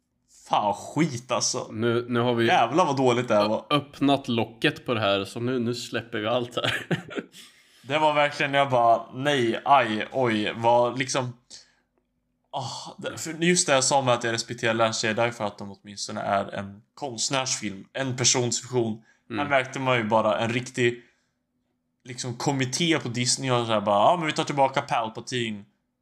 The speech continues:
Speaker 1: Varför? Nej, vi gör det bara, liksom. Men vem bryr sig? Vi
Speaker 2: Mm.
Speaker 1: måste ha en skurk.
Speaker 2: Mm. Jag bara, bara ser det framför mig och alla sitter i ett stort rum och bara,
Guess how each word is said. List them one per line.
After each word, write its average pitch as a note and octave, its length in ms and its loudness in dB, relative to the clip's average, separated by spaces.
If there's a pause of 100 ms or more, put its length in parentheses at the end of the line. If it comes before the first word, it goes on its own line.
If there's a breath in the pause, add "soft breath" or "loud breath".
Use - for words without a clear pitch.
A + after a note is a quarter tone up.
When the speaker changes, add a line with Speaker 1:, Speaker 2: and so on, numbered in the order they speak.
Speaker 1:
Varför? A#2+ 680 0
Nej, D3 540 -2 (200)
vi C3 140 -6
gör E3 160 4
det D#3 100 -6
bara, G#2 220 2
liksom. G#2 320 -10
Men A#2+ 180 -10
vem B2+ 200 2
bryr A#2+ 160 2
sig? A2 500 -2
Vi - 100 -12
Speaker 2:
Mm. G#2 120 -4
Speaker 1:
måste C3 220 0
ha B2+ 40 2
en B2 60 2
skurk. B2 520 0 (300)
Speaker 2:
Mm. G2 300 -8 (420)
Jag - 140 -20
bara, A2+ 120 -4
bara A#2+ 220 -4
ser A#2 260 2
det A2 100 0
framför A2 480 0
mig A#2 160 2
och - 80 2
alla A#2 200 0
sitter A#2+ 360 -4
i A#2 60 0
ett A2+ 100 -4
stort G#2+ 360 -4
rum A#2+ 300 2
och A#2 60 -2
bara, G2 360 -2